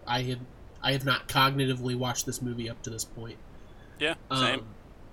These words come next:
Speaker 1: so
Speaker 2: Yeah, I was
Speaker 1: pleasantly
Speaker 2: definitely, I was
Speaker 1: surprised by it.
Speaker 2: Yeah, I thought it was, like, I was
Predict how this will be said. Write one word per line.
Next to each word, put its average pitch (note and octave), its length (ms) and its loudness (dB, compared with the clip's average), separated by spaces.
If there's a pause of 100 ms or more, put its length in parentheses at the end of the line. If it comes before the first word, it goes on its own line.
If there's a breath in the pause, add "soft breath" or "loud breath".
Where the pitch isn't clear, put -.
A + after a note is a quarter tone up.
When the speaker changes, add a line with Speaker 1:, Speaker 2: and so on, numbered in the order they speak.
(560)
Speaker 1:
so - 160 2
Speaker 2:
Yeah, A#2 60 8
I A#2+ 60 6
was B2+ 60 8 (200)
Speaker 1:
pleasantly B2+ 220 6
Speaker 2:
definitely, C3+ 180 4
I - 20 8
was C3+ 200 6
Speaker 1:
surprised B2+ 80 -6
by B2 160 0
it. B2 140 -6 (540)
Speaker 2:
Yeah, G#3 160 8 (100)
I C#3 200 6
thought D#3+ 180 4
it D#3 60 2
was, C3 120 -4
like, C3 220 2
I B2 140 6
was C#3 340 2